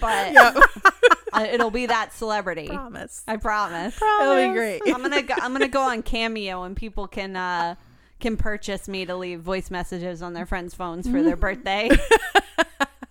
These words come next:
Speaker 1: This is Bill Cosby. Jell-O pudding pops. Happy birthday.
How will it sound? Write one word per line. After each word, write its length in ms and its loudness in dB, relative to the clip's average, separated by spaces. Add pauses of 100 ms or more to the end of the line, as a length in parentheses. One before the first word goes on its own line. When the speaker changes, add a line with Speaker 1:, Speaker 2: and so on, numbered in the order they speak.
(140)
Speaker 1:
This 240 -2
is 180 -6
Bill 380 0
Cosby. 600 0
Jell-O 520 2
pudding 440 6
pops. 420 2
Happy 280 -2 (420)
birthday. 500 -6